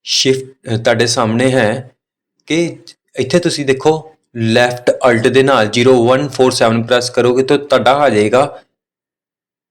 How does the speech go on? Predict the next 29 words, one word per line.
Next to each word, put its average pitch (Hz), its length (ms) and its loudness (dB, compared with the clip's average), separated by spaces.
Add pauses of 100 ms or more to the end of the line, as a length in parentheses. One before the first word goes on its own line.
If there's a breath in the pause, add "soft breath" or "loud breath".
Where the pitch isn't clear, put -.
(2250)
ਸਿੰ-, 135 340 -4
ਅ, 117 340 4
ਡਬਲ 120 340 0
ਇਨਵਰਟਿਡ 131 380 0
ਕੋਮਾ 135 300 2
ਆ 131 60 2
ਜਾਏਗਾ, 117 460 -2 (640)
ਰਾਈਟ 104 260 -2
ਡਬਲ 135 240 2
ਇਨਵਰਟਿਡ 143 320 -2
ਕੋਮਾ, 151 220 0
ਲੈਫਟ 123 320 0
ਡਬਲ 110 260 2
ਇਨਵਰਟਿਡ 113 360 -4
ਕੋਮਾ। 95 360 -8
ਦੇਖੋ, 113 220 2 (260)
ਅਲਟ 127 240 0
ਦੇ 160 240 2
ਨਾਲ 135 200 4
ਜ਼ੀਰੋ 123 320 2
ਵਨ 147 260 -2 (1300)
ਫੋਰ 139 240 4
ਏਟ 131 260 2
ਪ੍ਰੈਸ 135 200 2
ਕੀਤਾ, 135 240 2
ਤੁਹਾਡਾ 135 260 2
ਆ 123 100 0
ਗਿਆ 135 280 2 (100)
ਰਾਈਟ 120 360 -2